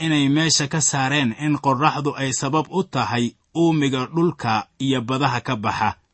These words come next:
ee dabeetana noqda daruuraha roobka.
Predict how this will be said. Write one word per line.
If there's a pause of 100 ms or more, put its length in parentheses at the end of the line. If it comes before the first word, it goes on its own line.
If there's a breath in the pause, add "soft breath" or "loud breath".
(140)
ee
dabeetana
noqda (340)
daruuraha
roobka.